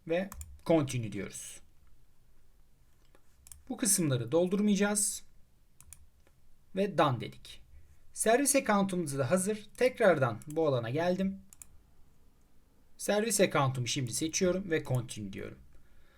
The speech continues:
Notification'lar çalışma veya çalışmama gibi durumlarda, error'larda, başarılı gibi durumlarda bizlere,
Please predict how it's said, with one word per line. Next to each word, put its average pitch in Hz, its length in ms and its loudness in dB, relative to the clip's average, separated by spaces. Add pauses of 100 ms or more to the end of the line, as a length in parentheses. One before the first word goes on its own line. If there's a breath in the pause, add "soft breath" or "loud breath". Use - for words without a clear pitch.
(180)
Notification'lar 247 1080 0
çalışma 226 560 0
veya 226 180 0
çalışmama 208 520 2
gibi 160 200 -2
durumlarda, 156 460 0
error'larda, 180 680 6
başarılı 185 460 2
gibi 147 220 -2
durumlarda 143 720 0 (460 soft breath)
bizlere, 196 540 2